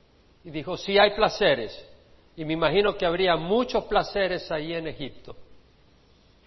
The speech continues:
y más en el palacio del faraón. Mujeres, dinero, riquezas, poder, pero él prefirió el oprobio de Cristo que el tesoro de Egipto,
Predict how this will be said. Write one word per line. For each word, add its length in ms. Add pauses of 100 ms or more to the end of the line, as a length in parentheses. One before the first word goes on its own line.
(100)
y 120
más 380
en 160
el 200 (480)
palacio 500
del 120
faraón. 500 (1500)
Mujeres, 880
dinero, 600 (420)
riquezas, 880 (460)
poder, 840 (680)
pero 200
él 80
prefirió 540
el 120 (220)
oprobio 480
de 140
Cristo 480 (880)
que 80
el 100
tesoro 500
de 100
Egipto, 480